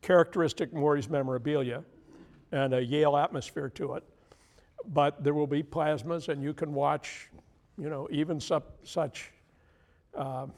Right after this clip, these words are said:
below the salt institutions as Michigan and the University of Southern California and so on, uh,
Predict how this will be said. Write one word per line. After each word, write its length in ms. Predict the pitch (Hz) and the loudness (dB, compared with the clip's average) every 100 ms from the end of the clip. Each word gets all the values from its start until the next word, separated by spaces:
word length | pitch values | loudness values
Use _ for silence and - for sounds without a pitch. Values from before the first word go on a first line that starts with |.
| - | -6
below 300 | 143 131 160 | 0 8 10
the 140 | 156 147 | 10 4
salt 500 | - 202 151 151 - | 6 6 6 4 0
institutions 960 | 156 139 - 143 175 147 - 147 127 131 | -4 -4 -6 -4 0 0 -2 -6 -6 -4
as 320 | 143 139 - | -2 -4 -2
Michigan 540 | 147 143 - 139 143 | -2 -2 -2 -2 -2
and 120 | 139 139 | -2 -2
the 40 | |
University 440 | 143 139 135 - | -2 0 -2 -4
of 80 | 131 | -8
Southern 300 | - 147 139 | -4 -4 -4
California 760 | 139 156 135 - 147 143 143 151 | -4 -4 -4 -6 -8 -8 -10 -10
and 200 | 151 139 | -10 -10
so 220 | - 156 143 | -4 -2 -2
on, 200 | 135 156 - - - - - - - _ - | -6 -12 -18 -20 -20 -20 -20 -20 -20 _ -6
uh, 280 | 143 135 | -2 2